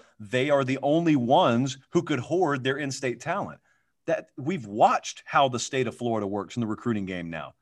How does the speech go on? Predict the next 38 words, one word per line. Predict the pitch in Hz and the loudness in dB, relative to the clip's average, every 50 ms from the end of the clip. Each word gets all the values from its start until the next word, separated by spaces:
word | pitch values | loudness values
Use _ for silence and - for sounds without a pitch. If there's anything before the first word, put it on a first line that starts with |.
| _ _ | _ _
That's | - 175 208 202 - | 2 2 2 2 2
not | 254 254 240 196 | 0 0 0 0
reality | 180 151 143 143 170 247 277 214 123 101 | 0 0 2 2 0 0 -2 -6 -6 -6
anymore. | 92 87 85 80 78 73 65 - | -8 -8 -10 -10 -12 -12 -14 -16
In | _ | _
fact, | - - 160 143 - - _ _ _ _ - | 0 0 0 0 -2 -12 _ _ _ _ -8
more | 135 139 156 185 254 269 | -2 0 2 4 4 4
of | 214 143 | 4 4
the | 143 143 | 2 2
elite | 127 120 131 135 135 - | 2 2 0 0 -2 0
kids | - 160 143 - | -2 -2 -2 0
are | - 139 127 117 | 2 2 2 2
leaving | 110 107 143 220 285 269 208 120 104 | 2 0 0 0 0 0 0 -2 -2
down | 90 101 95 92 87 87 | -2 -2 -4 -4 -4 -6
there | 87 82 82 | -6 -8 -8
than | 85 95 131 135 135 | -6 -2 -2 -2 -2
have | 127 123 135 123 110 110 | 0 0 0 -2 -2 -2
been | 113 110 98 85 | -4 -6 -6 -6
staying. | - - - - 208 226 127 78 73 - - _ _ _ _ _ _ _ _ - | -8 -6 -4 -4 -2 -2 -4 -6 -8 -14 -20 _ _ _ _ _ _ _ _ -4
That's | 139 147 131 - | -2 -2 -2 -2
partly, | - - 143 127 - 123 120 113 98 - _ - | -2 0 0 0 0 -2 -2 -2 -2 -4 _ -6
you | 117 117 | -4 -2
know, | 107 98 104 - | -2 -2 -2 -2
a | 101 107 | -4 -6
self-fulfilling | - - 135 113 - - - - 107 104 90 | -4 -2 -2 -2 -4 -6 -8 -8 -6 -6 -6
prophecy. | - - 151 185 202 - 131 - - - _ - - _ _ _ | -2 0 0 0 0 -2 -6 -14 -16 -16 _ -20 -20 _ _ _
But | - 170 165 - - - _ _ _ _ _ _ _ _ _ _ _ _ _ _ _ _ _ - | 4 4 4 4 2 -6 _ _ _ _ _ _ _ _ _ _ _ _ _ _ _ _ _ 0
I | 180 202 247 | 2 4 4
believe | 269 233 277 254 240 226 180 156 | 4 4 2 0 0 0 0 0
you | 190 196 | -2 -2
have | 160 151 165 160 151 - | -2 0 0 0 0 -2
to | 156 131 | -4 -4
have | 127 151 143 139 123 - | -2 0 2 2 2 0
enough | 151 135 139 135 123 - - | -2 -2 0 0 -2 -2 -2
elite | 147 135 123 123 131 131 127 127 | -2 0 2 2 2 0 0 -2
programs. | - - 160 202 190 117 101 87 73 69 73 - _ - | -2 2 2 2 2 0 -4 -6 -8 -10 -14 -16 _ -4
I | 117 120 147 202 | -2 2 2 2
don't | 240 202 143 117 | 2 0 -2 -4